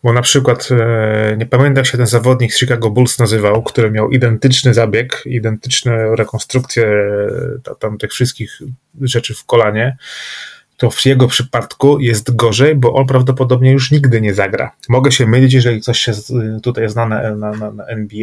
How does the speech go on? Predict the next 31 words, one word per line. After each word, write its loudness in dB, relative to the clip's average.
A, -4
może -8
nam -6
to, -10
e, -8
nas 0
wyprostować, 0
ale -2
z -6
tego, -2
co -12
ostatnio -2
czytałem, -2
to -4
ten 0
zawodnik 0
Chicago -6
Bulls -2
nie 0
bardzo 0
ma, -2
e, -10
możliwość, 2
ponieważ, -2
e, -10
w -16
N 2
B 2
A -6
się 2
skacze. -4